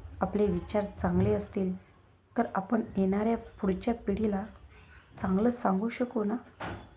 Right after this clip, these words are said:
आई बाबांची मदत घेऊ का यासाठी? नको, उगीच काही वाद झाला तर बाबांना टेन्शन येईल, त्यापेक्षा मीच काहीतरी करते.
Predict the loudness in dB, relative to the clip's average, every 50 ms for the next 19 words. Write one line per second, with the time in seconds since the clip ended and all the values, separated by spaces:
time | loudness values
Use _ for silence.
0 | -20 -20 -20 -20 -20 -20 -18 -14 -4 0 2 4 4 6 6 8 8 6 6 4
1 | 2 0 2 0 2 2 2 4 4 2 2 0 -2 -2 -2 -2 -2 -2 -2 -4
2 | -6 -6 -8 -14 -10 -4 0 0 0 2 2 0 0 0 -2 -6 -8 -10 -14 -18
3 | -20 -20 -20 -20 -20 -20 -20 -18 -18 -18 -18 -20 -20 -20 -8 0 2 2 2 2
4 | 2 0 -2 -2 -4 -6 -12 -16 -18 -16 -16 -16 -16 -16 -18 -18 -20 -20 -20 -20
5 | -14 -8 -4 -2 0 0 -2 -2 -4 -8 -6 -4 -2 -2 -2 -2 -2 -2 -4 -4
6 | -6 -6 -6 -2 0 0 0 -2 -4 -8 -12 -20 -20 -20 -20 -20 -20 -20 -20 -8
7 | 0 2 4 4 4 4 2 4 6 6 4 6 4 2 2 2 2 2 2 0
8 | 0 -2 -2 -2 -2 -2 -2 -2 0 -2 -4 -6 -10 -14 -20 -20 -20 -20 -20 -20
9 | -20 -20 -20 -20 -20 -20 -20 -8 0 2 2 4 4 2 -2 -2 -4 -4 -2 0
10 | 2 2 0 0 -4 -6 -4 0 0 0 0 0 -2 -2 -4 -2 -2 -2 0 0
11 | 0 -2 -4 -6 -8 -8